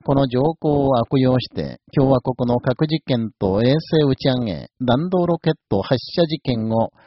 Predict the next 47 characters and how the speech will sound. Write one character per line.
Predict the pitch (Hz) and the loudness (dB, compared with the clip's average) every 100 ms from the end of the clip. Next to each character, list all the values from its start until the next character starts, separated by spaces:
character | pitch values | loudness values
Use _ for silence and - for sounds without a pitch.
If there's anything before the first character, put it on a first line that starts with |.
| - | -6
国 | - 135 - - 143 | 0 0 0 0 0
際 | 131 | 0
平 | 135 131 | -2 0
和 | 123 | 0
と | - 113 | 0 0
安 | 117 147 | 0 0
全 | 143 139 | 0 0
に | 135 | -2
対 | 139 135 | -2 -2
す | 131 | -2
る | 143 139 | -4 -4
脅 | - 175 175 | -2 0 2
威 | |
だ | 147 139 | 2 2
と | 131 | 2
罵 | 120 120 | 2 2
倒 | - 117 117 | 2 0 0
し、 | - 71 - _ _ _ | -4 -14 -16 _ _ _
第 | 131 139 139 | 2 2 4
四 | 143 170 151 | 2 0 -2
十 | 147 139 | 0 0
一 | - 160 127 | 0 -4 -2
条、 | 117 80 57 - _ _ _ - | -2 -2 -6 -14 _ _ _ 0
非 | 160 165 127 | 2 2 2
軍 | 139 170 | 2 0
事 | 165 | -2
的 | - 147 151 139 143 | -4 -4 -2 -2 -2
措 | |
置、 | 123 - - - _ _ _ - | -4 -6 -12 -14 _ _ _ 0
第 | 135 | 2
四 | 143 135 170 180 | 4 2 0 0
十 | 160 160 | 0 0
一 | 139 - 175 | 0 -2 -2
条 | 170 147 139 | 0 0 0
を | |
発 | - 135 127 | -2 -4 -2
動 | 123 120 | 0 0
し | - | 0
て | 123 120 | -2 0
制 | 117 131 170 | 0 0 0
裁 | 180 170 147 | -2 -2 0
を | 135 | 0
加 | - 123 113 | 2 2 4
え | 107 | 0
て | - | 0
い | 92 85 | -2 -4
る。 | 55 | -10